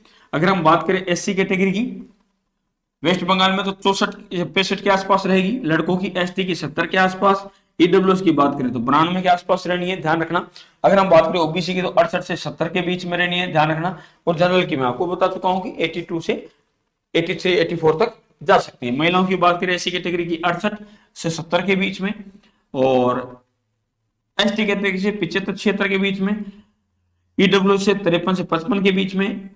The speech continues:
और अगर हम बात करें ओबीसी से तो सत्तर के आसपास, और final लड़कियों की यानी general category से एटी सिक्स के आसपास होने चाहिए।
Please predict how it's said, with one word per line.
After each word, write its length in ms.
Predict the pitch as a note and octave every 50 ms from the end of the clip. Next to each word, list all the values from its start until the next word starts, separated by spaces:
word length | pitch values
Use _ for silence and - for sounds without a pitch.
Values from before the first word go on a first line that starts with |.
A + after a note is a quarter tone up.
| _ _ -
और 280 | D#3 D#3+ D#3 D3+ D3+ C#3+
अगर 160 | C#3 C#3 C#3
हम 160 | C3+ C3+ C3
बात 240 | C3 C3+ C#3 C3+ -
करें 320 | C3+ B2+ B2+ B2 A#2+ B2 -
ओबीसी 360 | C#3 D#3+ F3 G3+ G3 G3+ G3
से 140 | G3 G#3 G3+
तो 140 | G3+ G3+ G3
सत्तर 320 | - - - - E3 E3+ E3+
के 100 | - F#3+
आसपास, 480 | F#3+ F#3 F#3+ - G3+ G#3 A3 - - _ _ _ _ _ _ _
और 260 | F3 E3+ G#3+ A3 A3 -
final 380 | - G#3 G#3+ G#3 G3 F#3 F3+ - - - - -
लड़कियों 340 | C3+ C#3+ D3 D3 D3 E3 D#3+
की 120 | E3 D#3+
यानी 140 | D#3 D#3 D3+
general 260 | - C3+ D3 E3+ F3+ E3
category 360 | - D3 C#3 C3+ B2 B2 B2+
से 200 | - G#3+ A#3 - - - _ _ _ _ _ _ _ _ _ _ -
एटी 240 | F3 E3+ F3 A3 G#3
सिक्स 280 | - - G#3+ G#3 -
के 100 | - F#3+
आसपास 420 | E3+ D#3 C#3+ - E3 E3 D3+ - - C#3+
होने 260 | C3+ E3 G3 A#3+ - - _ _ _ _ _
चाहिए। 420 | G3+ F3+ D3 D3 A#2+ G#2 - -